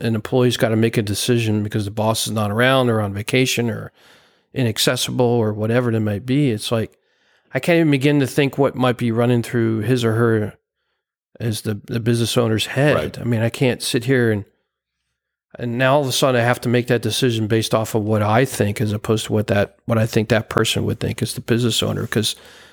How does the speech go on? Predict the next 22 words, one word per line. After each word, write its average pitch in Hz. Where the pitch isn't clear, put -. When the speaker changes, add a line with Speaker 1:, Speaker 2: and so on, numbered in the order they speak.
Speaker 1:
I -
have 113
no 120
connection 113
with 110
them. 104
I, -
I, -
I 120
can't 117
see 123
through, 117
so 123
to 110
speak, 113
anything 110
to 107
think 123
about, 107
well, 107
I 104
think 107